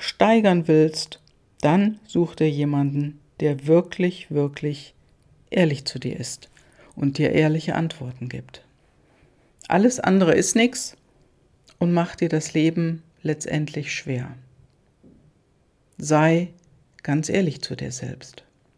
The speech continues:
Kürzlich habe ich mit einer Kundin gesprochen und ich hatte von ihr schon mehrfach gehört, „Das kann ich nicht.“ Sie redete sich das förmlich ein, also die Blockade redete sie sich ein,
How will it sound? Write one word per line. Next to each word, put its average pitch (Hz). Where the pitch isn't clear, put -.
Kürzlich 165
habe 165
ich -
mit 156
einer 151
Kundin 175
gesprochen 135
und 151
ich 143
hatte 170
von -
ihr 160
schon 156
mehrfach 170
gehört, 156
„Das -
kann 185
ich -
nicht.“ -
Sie -
redete 196
sich 180
das -
förmlich 185
ein, 147
also 151
die 160
Blockade 170
redete 147
sie 131
sich 123
ein, 131